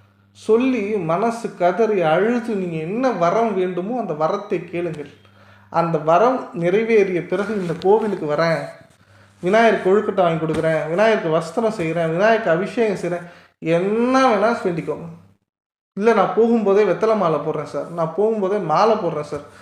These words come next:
மரியாதையா சாமி கும்பிட்றேன் சார்", செய்யுங்க சார், தாராளமா செய்யுங்க. நீங்க என்ன வேணா செய்யுங்க. யாருக்கு செய்றீங்க? அந்த வி-, விநாயகர் பெருமானுக்கு தானே செய்றீங்க. மனசளவுல இல்லைங்க, உடல் அளவுல நீங்க என்ன வேணா செய்யுங்க, கண்டிப்பா நல்லது நடக்கும். ரொம்ப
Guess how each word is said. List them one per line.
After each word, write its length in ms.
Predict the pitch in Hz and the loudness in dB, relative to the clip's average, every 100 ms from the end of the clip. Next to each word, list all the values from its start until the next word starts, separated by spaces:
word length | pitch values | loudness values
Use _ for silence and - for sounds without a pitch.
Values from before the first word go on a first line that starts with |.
| - - | -20 -4
மரியாதையா 540 | 165 180 247 247 240 | 2 4 4 4 4
சாமி 280 | 233 214 196 | 2 2 0
கும்பிட்றேன் 340 | 185 175 160 160 | 0 -4 -4 -6
சார்", 240 | - 151 - | -8 -12 -8
செய்யுங்க 220 | 165 208 | -6 -4
சார், 240 | 190 160 147 | -4 -4 -2
தாராளமா 520 | 151 185 208 202 214 | 0 2 2 2 -2
செய்யுங்க. 280 | - 160 151 | -4 -8 -8
நீங்க 180 | 147 | -8
என்ன 300 | 147 202 254 | -4 0 2
வேணா 260 | 240 247 233 | 4 4 2
செய்யுங்க. 180 | 170 143 - - - _ _ _ _ - | -4 -6 -12 -20 -20 _ _ _ _ -2
யாருக்கு 540 | 175 202 254 240 - | 4 4 4 0 -2
செய்றீங்க? 320 | 190 175 151 151 - _ _ - | -2 -2 -6 -10 -16 _ _ -8
அந்த 260 | 160 156 | -6 -4
வி-, 280 | 151 160 160 - _ _ _ _ _ _ | -4 -6 -10 -12 _ _ _ _ _ _
விநாயகர் 460 | - 190 254 277 240 | -4 2 4 4 4
பெருமானுக்கு 400 | 214 220 214 180 | 2 4 2 2
தானே 200 | 196 196 | 0 -2
செய்றீங்க. 360 | 180 151 143 143 - - - - - | -6 -6 -10 -16 -20 -20 -20 -20 -2
மனசளவுல 800 | 151 185 240 240 240 247 240 190 | 2 4 4 4 4 4 2 2
இல்லைங்க, 240 | 156 147 143 | 0 -4 -4
உடல் 220 | 160 214 | 0 2
அளவுல 260 | 214 226 202 | 4 2 0
நீங்க 120 | 156 143 | -4 -6
என்ன 140 | 160 196 | -6 -4
வேணா 160 | 190 196 | -4 -6
செய்யுங்க, 220 | - - - _ _ _ _ _ | -12 -18 -20 _ _ _ _ _
கண்டிப்பா 360 | - 175 196 202 185 | -10 -6 -4 -4 -4
நல்லது 240 | 151 147 | -4 -6
நடக்கும். 320 | 143 - - _ _ _ _ _ _ _ - - _ _ _ _ | -8 -18 -20 _ _ _ _ _ _ _ -20 -20 _ _ _ _
ரொம்ப 400 | 160 180 226 254 | -6 -4 -2 2